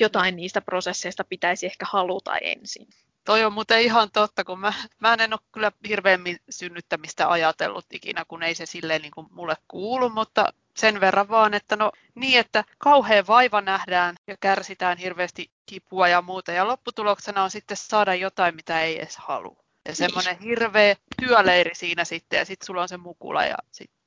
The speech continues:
Speaker 2: hoidat sitä sen kaksikymmentä vuotta. Niin sekö siinä on nyt niinku se palkinto sitten kaikesta? Niin se, se niinku näkisin vaivaa, jos olisi lopputulos jokin mieleinen, niin joo. Mulla on aina vaan ollut ajatuksena, että en halua tulla raskaaksi,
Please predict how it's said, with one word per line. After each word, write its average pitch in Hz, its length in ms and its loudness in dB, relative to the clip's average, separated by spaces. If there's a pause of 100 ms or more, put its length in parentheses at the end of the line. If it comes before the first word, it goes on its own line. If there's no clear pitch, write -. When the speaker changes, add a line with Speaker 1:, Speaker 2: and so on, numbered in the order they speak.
(240)
Speaker 2:
hoidat 170 300 -10
sitä - 220 -10
sen - 160 -14
kaksikymmentä - 480 -8
vuotta. - 380 -8
Niin 220 120 -14
sekö 277 260 0
siinä 190 220 -6
on 175 60 -8
nyt 170 160 -12
niinku 175 220 -10
se 175 140 -2 (220)
palkinto - 640 2
sitten - 460 -8 (220)
kaikesta? - 500 0
Niin 208 200 -10 (100)
se, 240 300 2
se 240 140 -6
niinku 233 300 -14 (180)
näkisin 262 420 -6
vaivaa, 233 400 6
jos 220 220 -2
olisi 233 320 -12
lopputulos 196 560 -2
jokin 220 260 -14
mieleinen, 180 560 2
niin 190 200 -16
joo. 214 500 -2 (280)
Mulla 233 200 2
on 175 80 2
aina 262 220 2
vaan 262 200 4
ollut 240 180 0
ajatuksena, 226 500 0
että 208 200 -2 (300)
en 233 160 4
halua 190 380 0
tulla 240 220 -2
raskaaksi, 226 840 -2